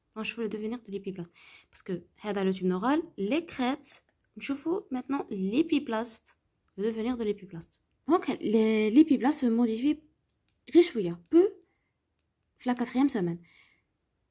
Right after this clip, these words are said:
C'est au niveau de l'extrémité céphalique de l'embryon apparaissent des zones de la différenciation. Des zones correspondent aux ébauches des organes sensoriels. اسمها الحواس الخمس. غادي يعطينا la placo-, placote nasale.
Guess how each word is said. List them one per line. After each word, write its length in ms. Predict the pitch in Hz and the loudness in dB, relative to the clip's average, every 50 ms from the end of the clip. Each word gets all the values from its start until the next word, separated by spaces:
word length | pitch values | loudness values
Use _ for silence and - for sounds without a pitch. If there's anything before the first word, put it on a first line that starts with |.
| _ _ _ _ _ _ _ | _ _ _ _ _ _ _
C'est 300 | - - 254 247 233 - - | -4 2 4 6 6 6 6
au 100 | 277 302 | 4 4
niveau 200 | 294 277 285 311 | 4 4 4 4
de 100 | 311 294 | 4 4
l'extrémité 640 | 269 262 - - - 285 254 247 247 240 233 226 | 2 0 -4 -6 -4 0 2 4 4 2 0 -2
céphalique 480 | 214 - - 233 - 233 220 240 262 - | -4 -4 -6 -8 -6 -4 -4 -4 -4 -2
de 80 | - 226 | -2 -2
l'embryon 520 | 208 220 202 196 196 196 190 254 311 339 | -2 -2 -2 -4 -4 -2 0 2 4 4
apparaissent 500 | 302 - - 240 226 220 247 311 311 311 | 2 2 0 -4 -4 0 2 2 2 2
des 140 | - 220 214 | 0 -4 -4
zones 280 | 196 - - 269 294 277 | -4 -2 0 0 2 2
de 80 | 254 | 2
la 120 | 208 202 185 | 0 0 -2
différenciation. 960 | 190 - - 330 330 - 285 247 240 247 240 - 226 208 190 - - 180 180 - _ | -2 0 0 2 2 2 0 0 0 0 -2 -2 -4 -8 -8 -10 -10 -12 -14 -16 _
Des 120 | - 190 | -10 -8
zones 260 | 185 185 190 254 359 - - - - - - _ | -6 -6 -4 -4 -4 -6 -8 -12 -20 -20 -20 _
correspondent 500 | - - 254 254 254 - - 403 403 427 - | -4 -2 -2 -2 -2 -2 -4 -4 -4 -4 -4
aux 100 | 254 233 | -6 -4
ébauches 520 | 214 233 285 302 262 240 254 254 302 349 349 | 0 2 2 2 2 2 2 2 2 0 0
des 220 | - 233 - - | -2 -6 -4 -4
organes 220 | 311 302 320 339 | -4 -2 0 0
sensoriels. 360 | 339 330 285 - - 208 202 190 | 0 0 -2 -4 -6 -8 -8 -8
اسمها 200 | 190 - 220 202 | -8 -6 -8 -8
الحواس 640 | - - 214 202 196 208 214 240 311 349 - - | -8 -10 -10 -10 -8 -6 -4 -2 -2 -2 -2 0
الخمس. 340 | 339 330 - - 175 - - _ - - - - - - - - | -2 -2 -2 -4 -12 -12 -16 _ -20 -20 -20 -20 -20 -18 -12 -10
غادي 180 | 220 - - 233 | -10 -6 -6 -6
يعطينا 400 | 208 196 214 208 202 196 202 - - _ _ _ _ _ _ _ _ _ _ _ _ _ _ - | -6 -6 -6 -6 -6 -4 -6 -8 -10 _ _ _ _ _ _ _ _ _ _ _ _ _ _ -8
la 200 | 202 202 190 185 185 - _ _ _ _ _ _ _ _ _ _ _ _ _ - | -4 -2 -2 -2 -4 -6 _ _ _ _ _ _ _ _ _ _ _ _ _ -4
placo-, 640 | 247 247 247 294 339 359 349 - - - 277 269 247 247 - - | -2 2 4 4 4 4 2 -2 -6 -4 -2 -2 -2 -4 -4 -4
placote 520 | 247 254 285 294 294 - 269 247 240 - | 0 0 0 0 -2 -2 -4 -4 -4 -4
nasale. 500 | 214 208 196 196 190 190 196 240 311 381 | -4 -4 -4 -4 -4 -4 -2 0 2 0